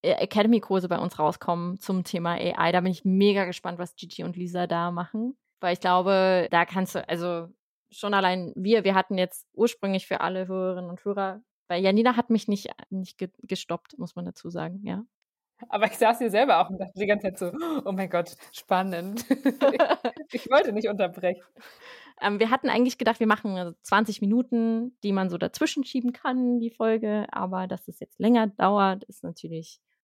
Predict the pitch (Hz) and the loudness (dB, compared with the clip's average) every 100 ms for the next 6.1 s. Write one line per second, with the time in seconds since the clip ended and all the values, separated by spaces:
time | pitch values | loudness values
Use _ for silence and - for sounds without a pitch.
0 | _ 165 160 160 - - 208 233 - 214 | _ -6 -6 -6 -2 2 4 4 2 2
1 | 202 202 190 185 185 180 - 170 - 185 | 2 4 4 4 2 -4 -14 -14 -4 -4
2 | - 175 - 180 - 175 170 170 - 175 | -2 -6 -4 -8 -4 -2 0 -2 -4 0
3 | 170 170 - _ _ _ 180 - 196 185 | 2 2 -2 _ _ _ -4 -2 0 0
4 | 180 - 214 208 202 190 - 180 - - | 0 0 2 2 0 -2 -2 -6 -4 0
5 | 190 190 190 180 170 180 190 190 185 180 | 0 2 -2 -2 -4 -4 -2 -2 -2 -2
6 | 185 | -4